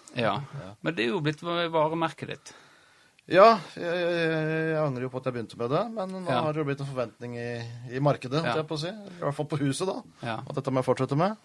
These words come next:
Speaker 2: Ja.
Speaker 1: Men jeg ble litt skuffet da jeg så der, eh, Dans uten grenser med åtti bilder og ikke, eh, noe særlig bildetekst.
Speaker 2: Ja.
Speaker 1: Var du
Speaker 2: Jeg følte den oppgaven var uoverkommelig.
Speaker 1: Ja.
Speaker 2: Ja.
Speaker 1: Greit. Men, eh,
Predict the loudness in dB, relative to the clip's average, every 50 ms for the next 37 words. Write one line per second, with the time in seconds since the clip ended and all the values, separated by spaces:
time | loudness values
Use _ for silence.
0 | -4 -2 -2 0 0 -2 -2 0 0 0 0 0 -2 -2 -2 -2 -4 -2 -2 0
1 | 0 2 0 0 0 0 2 4 4 4 4 2 2 2 2 0 2 0 -2 -4
2 | -4 -4 -2 -2 -2 -2 -2 -4 -8 -4 -4 -4 -4 -4 -6 -6 -6 -4 -2 -2
3 | -2 -2 -4 -6 -8 -4 -4 -6 -6 _ -8 -4 -4 -4 -6 -6 -8 -6 -6 -4
4 | -2 -2 -2 -2 -2 -4 -4 -6 -6 -8 -6 -4 -4 -4 -4 -4 -4 -6 -6 -6
5 | -6 -8 -8 -10 -12 -12 -6 -4 -4 -4 -4 -4 -6 -8 -8 -8 -8 -10 -10 -10
6 | -12 -12 -14 -14 -14 -18 -12 -4 2 2 2 2 2 -4 -8 -12 -16 -18 -20 -20
7 | -20 -20 -20 -16 -16 -16 -16 _ _ _ _ -20 -20 -20 -20 -20 -20 -20 -20 -20
8 | _ _ _ _ _ _ _ _ -8 -4 -4 -2 -2 -2 -2 -2 4 4 4 4
9 | 4 2 2 2 2 -2 -2 0 0 0 -2 0 -2 -2 0 2 0 0 0 -2
10 | -6 -10 -8 -8 -8 -8 -8 -10 -8 -2 -2 -2 -2 -2 -6 -14 -14 -18 -14 -8
11 | -4 -4 -4 -4 -6 _ -20 _ _ _ _ _ -18 -16 -16 -16 _ _ -20 _
12 | -10 -10 -10 -10 -12 -18 -20 -20 _ _ -20 0 2 4 4 4 4 2 0